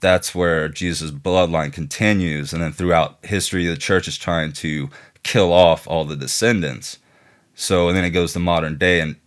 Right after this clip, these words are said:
to me, that's, as somebody from the church, it's such, and he does such a, a, a really good job of kind of putting facts together that don't really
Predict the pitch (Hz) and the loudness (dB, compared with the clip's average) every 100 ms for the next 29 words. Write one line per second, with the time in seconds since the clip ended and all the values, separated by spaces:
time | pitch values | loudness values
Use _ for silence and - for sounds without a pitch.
0 | _ - 104 104 110 101 87 - - - | _ -8 -2 0 2 0 -2 -4 -6 -4
1 | 87 - 98 80 - 82 71 - 82 78 | -2 0 -2 -4 -4 -8 -8 -4 -2 -2
2 | - 90 - - - - - _ _ - | -6 -8 -6 -10 -10 -20 -20 _ _ -8
3 | - - - 107 - 120 113 160 208 - | -4 0 2 2 2 2 4 6 4 2
4 | 120 110 92 82 92 87 85 90 82 107 | 0 0 0 0 -2 -2 -2 -4 -2 0
5 | 107 95 80 92 87 71 82 - _ _ | 0 0 -2 0 0 0 -6 -8 _ _
6 | _ _ _ - 135 113 - 127 113 - | _ _ _ 0 2 2 0 0 0 -2
7 | - 101 98 - 95 101 101 87 80 - | 2 4 2 0 0 4 4 2 -2 -6
8 | - 170 175 131 131 110 95 - | -2 0 2 0 2 0 -2 -8